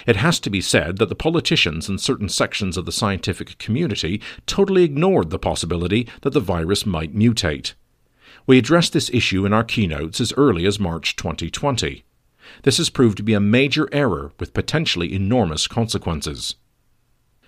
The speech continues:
We see it as part of our scientific approach here at Salvagene to filter out the wishful thinking factor and to make purely fact-based forecasts using A I technology.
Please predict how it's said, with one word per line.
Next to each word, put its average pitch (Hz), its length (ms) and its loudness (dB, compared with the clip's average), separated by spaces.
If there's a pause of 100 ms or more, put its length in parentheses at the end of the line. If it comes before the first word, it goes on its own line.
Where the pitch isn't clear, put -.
(160)
We 139 80 2
see 214 240 2
it - 100 4
as - 100 -2
part 147 220 2
of 101 80 0
our 98 120 4
scientific 135 540 0
approach - 400 0
here 82 140 0
at - 80 -6
Salvagene 87 640 -2 (220)
to 160 120 2
filter 214 400 6
out 135 120 2
the 113 80 0
wishful 135 380 2
thinking 117 380 -2
factor 76 520 -4 (260)
and - 80 -6
to 104 80 2
make 101 260 0
purely 107 380 2
fact-based - 760 -4
forecasts 135 800 -4
using 110 420 0
A 95 160 0
I 80 160 -4
technology. 104 720 -2